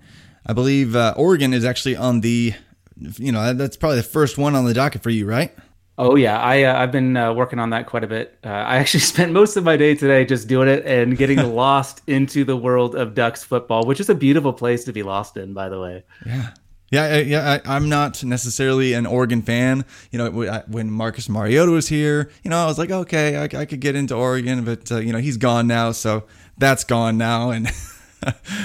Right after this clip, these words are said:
Speaker 1: I'm more of a, an S E C Big Ten guy myself. Went to Purdue, have a bunch of family ties to Or-, uh,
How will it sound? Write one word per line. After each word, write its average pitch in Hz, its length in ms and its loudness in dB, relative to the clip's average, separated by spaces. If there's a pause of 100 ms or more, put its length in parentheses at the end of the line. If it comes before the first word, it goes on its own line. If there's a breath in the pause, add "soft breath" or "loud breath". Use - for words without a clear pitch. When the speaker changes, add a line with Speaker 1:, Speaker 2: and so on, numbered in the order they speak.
(140 loud breath)
Speaker 1:
I'm 131 320 2
more 147 220 2
of 123 100 0
a, 117 180 0
an 117 160 -2
S 120 220 -4
E 117 40 -2
C 113 220 -4
Big 110 240 -2
Ten 113 280 -2
guy 104 320 -4 (200 soft breath)
myself. 107 500 -4
Went 110 180 -4
to - 40 -12
Purdue, 113 580 0 (500 soft breath)
have 113 100 0
a 104 60 -4
bunch 113 220 -2
of 92 80 -8
family 117 260 2
ties 107 300 0
to 110 60 -8
Or-, 110 380 -2
uh, 98 260 -2